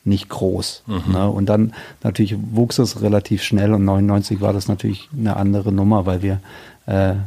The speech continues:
Speaker 1: weil wir schon, also eine Erfolgsplatte gehabt
Speaker 2: Mhm.
Speaker 1: hatten und da war Anna drauf gewesen und es war jetzt kein, es war jetzt also unmissverständlich kein Underground mehr,
Speaker 2: Mhm.
Speaker 1: sondern da kamen alle möglichen Leute.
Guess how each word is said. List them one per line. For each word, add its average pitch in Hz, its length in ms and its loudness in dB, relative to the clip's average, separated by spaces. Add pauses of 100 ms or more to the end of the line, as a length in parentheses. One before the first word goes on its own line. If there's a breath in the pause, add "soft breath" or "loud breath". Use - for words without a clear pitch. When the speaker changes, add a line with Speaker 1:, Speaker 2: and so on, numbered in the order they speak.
(120)
Speaker 1:
weil 98 160 0
wir 101 60 0
schon, 101 400 0
also 101 360 -4 (200)
eine 107 220 -2 (100)
Erfolgsplatte 110 880 -2
gehabt 104 380 0
Speaker 2:
Mhm. 107 40 -2
Speaker 1:
hatten 98 240 -4
und 98 100 -2
da 92 140 0
war 92 120 0
Anna 101 180 4
drauf 98 320 -4
gewesen 92 400 -2
und 98 100 -2
es 98 160 -6
war 101 120 0
jetzt 98 160 -6
kein, 104 280 0
es 104 120 -8
war 104 80 0
jetzt - 160 -6 (680 loud breath)
also 92 300 -2
unmissverständlich 107 1300 -2
kein - 360 -4
Underground 92 600 -4
mehr, 87 220 -2
Speaker 2:
Mhm. 101 300 2
Speaker 1:
sondern 107 240 -14 (180)
da - 100 -12
kamen 95 260 -6
alle 92 200 -6
möglichen 87 420 -8
Leute. - 320 -12